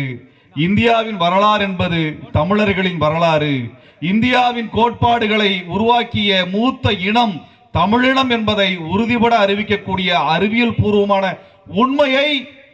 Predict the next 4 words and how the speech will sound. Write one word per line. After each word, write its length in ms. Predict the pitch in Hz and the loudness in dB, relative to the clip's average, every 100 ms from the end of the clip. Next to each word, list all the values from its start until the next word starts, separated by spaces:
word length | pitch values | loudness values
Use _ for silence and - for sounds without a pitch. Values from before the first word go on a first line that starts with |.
| _ _ - | _ _ -2
கீழடி 340 | 220 240 208 175 | 0 2 0 0
உலகத்திற்கு 420 | 190 190 196 151 | -2 -2 -6 -4
சொல்லியிருக்கிறது. 580 | 151 127 113 107 92 - _ _ _ _ _ _ _ _ _ - | -6 -4 -6 -8 -12 -16 _ _ _ _ _ _ _ _ _ -6
இதன் 280 | 139 165 | -4 -2